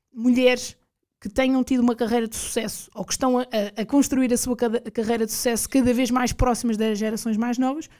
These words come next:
para que elas também percebam que isso é possível.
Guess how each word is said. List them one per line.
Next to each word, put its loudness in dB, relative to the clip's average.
para 0
que -6
elas -4
também 0
percebam -2
que -8
isso -16
é -12
possível. -12